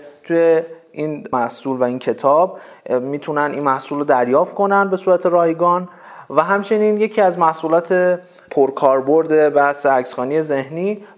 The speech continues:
به روز رسانی شده که توی این کتاب باز مجدداً رونمایی می‌شه. پس عزیزانی که این کتاب رو تهیه می‌کنن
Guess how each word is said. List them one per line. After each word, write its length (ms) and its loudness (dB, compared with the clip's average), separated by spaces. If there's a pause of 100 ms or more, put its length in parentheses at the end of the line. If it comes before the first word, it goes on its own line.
(120)
به 120 4
روز 260 -2
رسانی 400 -2
شده 380 0 (180)
که 100 -6
توی 180 -2
این 380 -2
کتاب 380 0
باز 360 0
مجدداً 500 2
رونمایی 540 -4
می‌شه. 320 -12 (840)
پس 520 -2 (280)
عزیزانی 460 2
که 160 2
این 180 2
کتاب 300 0
رو 60 0
تهیه 300 2
می‌کنن 640 -2